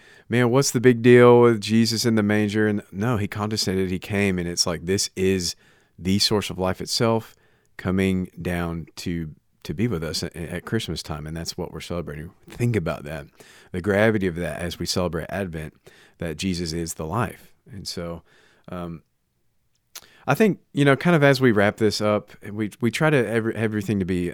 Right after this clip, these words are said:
applicable and practical. Um, I think something that, that's really big is, you know, at the end of that, it's, it's got its own practicality built in the text because Jesus explains that. And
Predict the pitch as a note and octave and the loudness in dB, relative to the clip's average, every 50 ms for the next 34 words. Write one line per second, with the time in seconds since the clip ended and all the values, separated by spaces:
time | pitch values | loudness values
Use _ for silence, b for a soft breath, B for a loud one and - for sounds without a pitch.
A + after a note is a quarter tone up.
0 | - - - - G2 G#2 - G#2+ G2+ F2+ G2+ F#2+ G2 F#2 F2 E2 E2+ - G2 F2+ | -8 -12 -8 -4 -4 -4 -2 -2 -4 -4 -2 -2 -2 -2 -2 -4 -6 -8 -8 -8
1 | F#2 - - F2+ - G2 F2+ F2+ F2 _ b b b b b b b b b b | -8 -10 -12 -12 -10 -8 -10 -10 -10 _ b b b b b b b b b b
2 | b - F#2 F2 E2+ E2+ E2 E2 D#2+ - _ _ _ _ _ _ _ _ B B | b -10 -10 -8 -8 -8 -10 -12 -14 -16 _ _ _ _ _ _ _ _ B B
3 | B B B - C3 - G3+ F3 - G3 D#3 C3 A#2+ B2 A#2 - - A2+ A2+ G#2 | B B B -4 0 2 2 4 4 2 2 4 2 2 2 0 2 0 0 2
4 | - A#2+ A2+ A2+ G#2 F2+ F2 F#2+ F#2+ F2+ F#2+ E2+ - - - G#2 F#2+ G#2+ G#2 F#2+ | 2 0 2 2 2 2 0 -2 -2 -2 -2 -6 -6 -8 -10 -8 -2 0 0 0
5 | F#2 - E2 G2 A#2+ C3+ A2+ F2 F2 F2 F#2 G2+ G2 - - - A2 - - B2 | 0 -2 -2 0 2 2 2 2 0 0 -2 -2 -2 -2 -4 -4 -6 -6 -2 0
6 | A#2+ A#2+ G2+ E2+ F2+ G#2 G#2 G#2 G2+ G2 F2 - - - G#2 G2+ - - E2+ - | 0 0 0 -2 -4 -2 -2 -2 -2 -2 -4 -8 -6 -6 -6 -6 -6 -10 -14 -8
7 | - G2 F#2 F#2+ F#2 F2 E2+ D#2 D#2 F#2 F2 F2 - - G2 G2 F2 E2 D#2+ D2+ | -6 -4 -2 -2 -2 -4 -6 -4 -4 -4 -4 -4 -6 -8 -8 -8 -8 -8 -10 -12
8 | - - F#2+ E2 D2+ - - - - - b b b b b b b - A2 - | -12 -10 -10 -10 -10 -10 -12 -14 -16 -16 b b b b b b b -8 0 2
9 | B2+ A#2 G#2 A#2+ C#3 D#3 E3+ D#3+ D3 C3 B2 G2 - - - A#2 B2 C#3 D#3+ F3 | 2 2 2 4 4 4 4 2 2 0 0 0 0 -4 -2 0 2 4 4 4
10 | E3 B2 F2+ F2 E2 D#2 D#2+ D2 F#2 G2 F#2 F#2 F2+ F2+ | 2 0 -2 -4 -4 -4 -4 -6 -6 -4 -4 -4 -6 -8